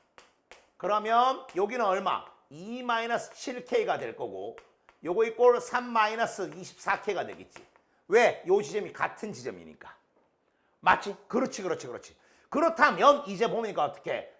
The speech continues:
얘 일로 넣-, 어, 얘 일로 넘기자. 음, 십칠 K. 이꼴 일, 어, 일 나올 거니까 K는 십칠분의 일 나온다라는 게 보이겠지.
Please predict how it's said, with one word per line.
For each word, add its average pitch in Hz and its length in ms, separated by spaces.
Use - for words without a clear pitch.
얘 202 160
일로 254 280
넣-, 214 200
어, 160 380
얘 160 60
일로 226 200
넘기자. 135 380
음, 156 720
십칠 240 400
K. 147 280
이꼴 233 460
일, 233 220
어, 160 360
일 220 100
나올 226 220
거니까 160 300
K는 226 560
십칠분의 254 840
일 214 140
나온다라는 160 520
게 117 80
보이겠지. - 540